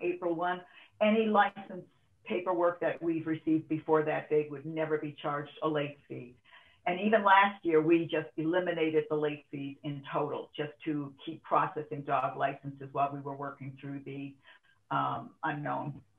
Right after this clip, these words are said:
circumstances of the pandemic. So I, I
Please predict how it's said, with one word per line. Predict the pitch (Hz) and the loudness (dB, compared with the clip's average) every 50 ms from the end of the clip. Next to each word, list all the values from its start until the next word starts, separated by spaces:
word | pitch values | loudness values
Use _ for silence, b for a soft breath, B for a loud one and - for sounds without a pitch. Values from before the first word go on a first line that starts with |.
| _ - | _ -4
circumstances | 170 160 151 147 143 - - - 147 143 139 - 139 135 135 | -4 -2 -2 -2 -4 -6 -8 -8 -6 -6 -6 -8 -8 -8 -8
of | 123 117 | -8 -10
the | - - | -10 -10
pandemic. | - - 139 131 135 135 143 139 139 139 135 - - _ _ _ _ _ _ _ - _ | -8 -6 -6 -4 -4 -4 -2 -2 -2 -2 -4 -8 -12 _ _ _ _ _ _ _ -4 _
So | - 185 170 165 160 - 233 214 - - - - - - - | 10 12 12 12 12 8 4 -2 -4 -6 -10 -16 -4 0 2
I, | 190 | 2
I | 185 | 4